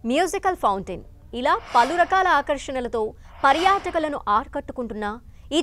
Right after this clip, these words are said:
చారిత్రక నగరంలో ఇప్పుడు మరో కొత్త attraction అందుబాటులోకి రానుంది. అదే టీడీపీ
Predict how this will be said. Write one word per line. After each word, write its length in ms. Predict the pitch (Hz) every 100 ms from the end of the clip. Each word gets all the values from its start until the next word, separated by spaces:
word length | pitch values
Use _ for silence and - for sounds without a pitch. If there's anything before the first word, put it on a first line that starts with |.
| -
చారిత్రక 500 | 339 370 440 392 370 285
నగరంలో 360 | 262 269 262 262
ఇప్పుడు 180 | 240 254 220
మరో 160 | 202 233
కొత్త 140 | 247 262 - 220
attraction 640 | - 277 285 - 330 339 466 220
అందుబాటులోకి 520 | 226 269 359 330 311 240
రానుంది. 340 | 190 185 156 - - - - 208
అదే 180 | 233 320 403
టీడీపీ 320 | 330 349 339